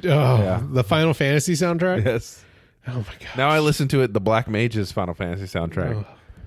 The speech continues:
Speaker 2: because it's like a rock album.
Speaker 1: That was my face hitting the
Speaker 2: Yeah,
Speaker 1: microphone,
Speaker 2: he hit
Speaker 1: guys.
Speaker 2: the, he hit the microphone.
Speaker 1: Yeah.
Speaker 2: I like video game music.
Speaker 1: You do.
Speaker 2: I like, so I
Speaker 1: Jose is an appreciator of all things.
Speaker 2: I am,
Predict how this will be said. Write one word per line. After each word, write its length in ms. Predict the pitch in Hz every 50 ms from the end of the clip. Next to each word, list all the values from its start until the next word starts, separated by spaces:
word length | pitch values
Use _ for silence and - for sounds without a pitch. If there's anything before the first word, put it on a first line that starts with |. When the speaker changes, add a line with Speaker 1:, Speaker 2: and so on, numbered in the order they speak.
| - - - -
Speaker 2:
because 280 | 98 101 - 110 98
it's 200 | 98 92 - -
like 160 | 90 87 85
a 60 | 85 85
rock 360 | 85 87 87 90 92 - -
album. 320 | 85 73 73 69 78 78
Speaker 1:
That 100 | - 127
was 120 | 123 123 120
my 120 | 117 110
face 280 | 101 - 117 110 110 -
hitting 220 | 127 117 113 113
the 60 | 117
Speaker 2:
Yeah, 100 | 117 98 92 87
Speaker 1:
microphone, 220 | - 85 - 123
Speaker 2:
he 60 | 110
hit 120 | 117 123 127
Speaker 1:
guys. 140 | - 104 117
Speaker 2:
the, 60 | 127
he 40 | 127
hit 80 | 127 123
the 60 | 110
microphone. 500 | 107 104 101 98 92 90 92 85 82 - _ _
Speaker 1:
Yeah. 180 | - 127 113 -
Speaker 2:
I 100 | - 160
like 220 | 185 202 214 - -
video 240 | 185 208 214 196
game 220 | 170 160 120 113 110
music. 340 | 107 104 95 82 82 80 -
Speaker 1:
You 140 | 143 139 147
do. 220 | 139 151 131 117 113
Speaker 2:
I 80 | 165 226
like, 320 | 240 254 247 - - - _ _ _ _ -
so 560 | - - 196 190 185 175 147 113 110 110 - - _ _ _ _ _ _ _ _
I 100 | 123 165
Speaker 1:
Jose 300 | 190 190 180 220 220 226
is 160 | 226 220 196
an 120 | 208 202 185
appreciator 680 | 170 - - 160 160 - - 147 139 139 135 135 131 123
of 120 | 117 123
all 180 | 131 113 117 110
things. 580 | - - 127 - - - - - - - - - -
Speaker 2:
I 120 | - 143 180
am, 480 | 208 190 143 127 120 113 113 113 127